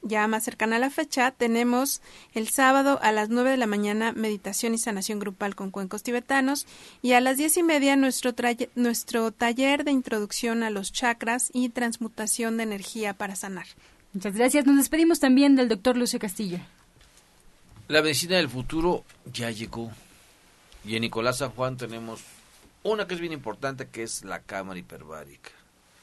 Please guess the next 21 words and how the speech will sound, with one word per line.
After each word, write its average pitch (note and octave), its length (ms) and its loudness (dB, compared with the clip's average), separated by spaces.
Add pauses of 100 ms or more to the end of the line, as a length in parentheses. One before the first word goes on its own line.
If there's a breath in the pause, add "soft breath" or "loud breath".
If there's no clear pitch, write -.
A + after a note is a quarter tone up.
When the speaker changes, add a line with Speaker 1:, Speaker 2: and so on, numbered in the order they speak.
(320 soft breath)
Speaker 3:
Los F2 140 -16
estudios, D3+ 760 -10
mañana G#2 340 -8
jueves, D3+ 500 -2
a G2 140 -8
partir G#2 240 -10
de D#3 80 -8
las B2+ 180 -6
once C#3 240 -8
de C#3 60 -6
la C3 80 -6
mañana. C3+ 540 -4 (520 loud breath)
Recuerde, C3+ 640 4
la C3 140 4
densitometría A2 720 -2
es A2+ 80 -2
totalmente G#2+ 480 -6
gratuita, G2+ 380 -6
solamente C#3+ 500 -4
la A#2 140 -4
densitometría. F#2 760 -2